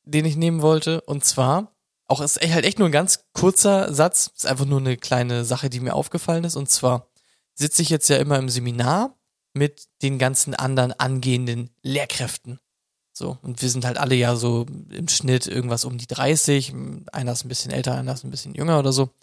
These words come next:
Und es ist krass, ich sitze da teilweise in diesen Seminaren mit fünfzehn anderen Leuten und ich bin der Einzige,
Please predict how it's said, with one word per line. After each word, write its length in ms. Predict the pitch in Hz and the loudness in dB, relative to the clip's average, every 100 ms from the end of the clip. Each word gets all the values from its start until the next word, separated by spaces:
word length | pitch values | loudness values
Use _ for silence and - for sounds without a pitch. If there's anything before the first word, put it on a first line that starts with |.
| _ | _
Und 680 | 127 127 127 123 120 - - _ | 2 4 4 0 -4 -8 -14 _
es 180 | 143 - | 2 2
ist 100 | - | 2
krass, 340 | - 131 196 | 0 0 -2
ich 160 | - 135 | -2 -4
sitze 280 | 143 - 175 | 0 2 2
da 40 | |
teilweise 540 | 143 160 160 160 160 | 2 2 2 2 2
in 80 | 139 | -2
diesen 240 | 131 131 123 | -2 -2 -2
Seminaren 500 | 120 120 120 160 175 | -2 0 0 2 0
mit 100 | - | -2
fünfzehn 400 | 185 196 - - | -4 -2 -2 0
anderen 220 | 139 123 | 0 4
Leuten 300 | 123 156 156 | 4 2 0
und 80 | 139 | -4
ich 140 | 131 | -4
bin 180 | 139 139 | -4 0
der 300 | 139 135 - | 2 2 -2
Einzige, 1000 | - 160 202 233 - - 160 139 123 117 | -2 0 2 2 2 2 2 0 0 0